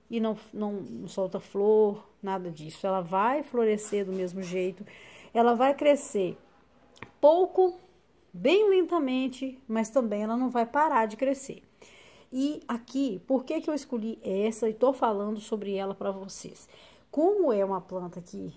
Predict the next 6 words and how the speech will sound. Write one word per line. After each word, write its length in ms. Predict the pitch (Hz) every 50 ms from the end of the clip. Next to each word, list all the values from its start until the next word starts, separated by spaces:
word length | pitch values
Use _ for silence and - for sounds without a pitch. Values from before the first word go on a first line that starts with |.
| - -
é 80 | - 214
diferenciada 1040 | 214 262 262 - 302 262 277 285 285 277 - - 254 233 233 233 226 208 185 180 175
aqui 120 | 175 180
no 60 | 190
meu 140 | 185 180 175
cultivo, 560 | 170 - - 170 - - - 240 220 190 170